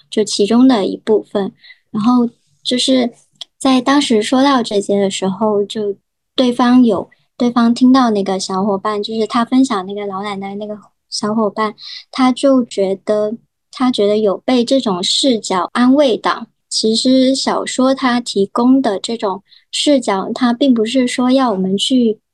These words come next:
寻找某种答案，但是它可以就是让我们转换一下角度去看待我们身边最有可能发生的事情，以及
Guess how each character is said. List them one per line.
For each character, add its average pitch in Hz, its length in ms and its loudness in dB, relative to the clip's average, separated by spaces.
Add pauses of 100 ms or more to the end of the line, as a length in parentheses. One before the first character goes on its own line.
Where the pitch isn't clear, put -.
(100)
寻 214 280 0
找 220 320 0
某 196 280 0
种 202 340 -4 (140)
答 180 320 -4
案， 226 340 0
但 226 160 -2
是 240 320 -2 (300)
它 240 200 -4
可 214 260 -6
以 202 440 -4 (680)
就 226 140 -2
是 226 180 -2
让 240 240 2
我 202 120 0
们 202 360 -2
转 214 300 -4
换 277 260 0
一 185 60 -2
下 208 240 -4 (400)
角 196 240 -6
度 226 260 2
去 220 340 -2
看 233 360 -2 (340)
待 202 320 -4 (300)
我 190 100 -2
们 - 200 -8
身 233 280 2
边 240 360 2 (280)
最 269 200 0
有 214 120 0
可 226 160 -4
能 185 220 -4
发 226 240 -2
生 240 180 2
的 220 120 2
事 226 260 -2
情， 190 400 -4
以 190 80 -10
及 277 400 -4